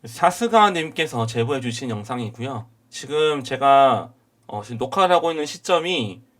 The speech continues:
오늘 점검이 바로 끝난 직후입니다. 점검이 끝나고 나서 보스가 전이될 때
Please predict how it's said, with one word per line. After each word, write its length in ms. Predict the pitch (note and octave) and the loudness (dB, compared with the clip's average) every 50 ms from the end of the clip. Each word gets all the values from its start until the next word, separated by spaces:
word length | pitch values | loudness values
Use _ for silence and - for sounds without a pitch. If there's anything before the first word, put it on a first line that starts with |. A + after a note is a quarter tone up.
| _ | _
오늘 180 | - D3+ D#3 C3+ | -6 -6 -6 -6
점검이 480 | B2+ - C#3 D#3 F3 F3+ G3 F#3 D#3 B2+ | -4 -4 -6 -4 -2 -2 -2 -2 -2 0
바로 220 | C#3 A#2+ A#2+ - | -2 -2 -2 -4
끝난 280 | F3 F3+ F3+ F3 F3 E3+ | -6 -4 -2 -2 -2 -2
직후입니다. 720 | C3+ - A2+ - - F#3+ F3 C3+ A2+ A#2 A2 G2 - _ _ _ _ - | -4 -10 -12 -10 -10 -8 -6 -6 -6 -6 -8 -10 -10 _ _ _ _ -18
점검이 460 | A#2+ - C3+ D3 D#3+ F#3+ F#3 F3 E3+ F3 | -12 -8 -8 -2 -2 0 0 0 -2 -4
끝나고 360 | F#3+ G3 G3+ G3+ G3+ F#3 D#3+ | -4 -2 -2 0 2 2 4
나서 800 | B2+ A#2 A#2+ A#2+ - D#3 C#3 C3+ C#3+ C#3 A#2 G#2+ G#2+ F#2+ - _ - | 4 2 2 2 0 0 2 2 2 2 0 0 -4 -6 -10 _ -8
보스가 520 | - D3 D#3 - - - G3 - F3 C#3 | -6 -6 -6 -6 -8 -10 -2 -2 -2 -2
전이될 580 | - - C3 C#3 D#3+ F3+ E3 C#3+ A#2 G#2+ A2 - | -2 -4 -6 -4 -4 -4 -4 -4 -6 -6 -8 -6
때 400 | - C#3+ C3 A2 G#2+ G2 F#2 | -4 -4 -4 -4 -4 -8 -12